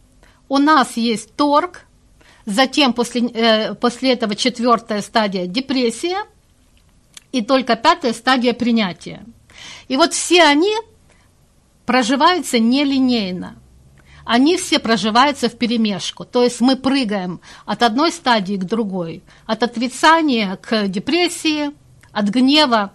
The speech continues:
к торгу, потом идёт принятие, потом снова непринятие. И то есть вот эти все стадии, они постоянно находятся в движении, и человек как бы проваливается и постоянно скачет между этими состояниями.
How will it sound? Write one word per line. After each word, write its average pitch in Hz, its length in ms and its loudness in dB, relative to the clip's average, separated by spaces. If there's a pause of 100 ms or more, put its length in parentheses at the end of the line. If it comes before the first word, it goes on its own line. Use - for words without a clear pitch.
(460)
к 233 180 2
торгу, 302 760 2 (260)
потом 254 300 2
идёт 247 180 0
принятие, 269 600 0
потом 220 280 -2
снова 285 360 4
непринятие. 262 800 0
И 233 80 -4
то 247 160 -2
есть 247 140 -4
вот 240 200 -4
эти 269 200 -2
все - 300 -4
стадии, 311 600 -2 (120)
они 247 220 -2
постоянно 233 480 -4
находятся 208 500 -4
в 185 40 -6
движении, 277 560 -2 (320)
и 240 100 -4
человек 269 340 2
как 247 160 2
бы 226 120 4
проваливается 294 1120 2 (800)
и 226 80 -2
постоянно 247 460 2
скачет 269 460 0
между 233 260 0
этими 233 460 -2
состояниями. 180 1040 -8